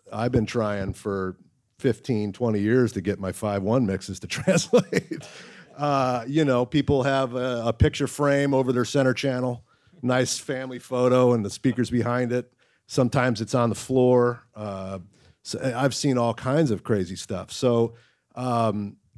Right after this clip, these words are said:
i-, it's one of those things where you're mixing with the hope, um, that, that people are, have it set up the right way.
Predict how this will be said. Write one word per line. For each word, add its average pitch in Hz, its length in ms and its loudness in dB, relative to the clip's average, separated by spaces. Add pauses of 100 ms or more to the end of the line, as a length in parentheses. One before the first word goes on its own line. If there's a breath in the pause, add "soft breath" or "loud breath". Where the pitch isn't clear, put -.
(420)
i-, - 140 -20
it's 147 580 -6
one 151 200 0
of 151 80 2
those 143 200 2
things 151 320 0
where 113 140 0
you're 113 160 2
mixing 131 920 2
with 117 260 -2
the 101 120 -6
hope, 113 380 2 (640)
um, 98 680 -4
that, 104 340 -2 (300)
that 107 280 -2
people 113 360 2
are, 101 280 0
have 113 260 0
it 110 120 -6
set 107 240 -2
up 107 140 -6
the 104 100 -4
right 98 200 -4
way. 98 300 -6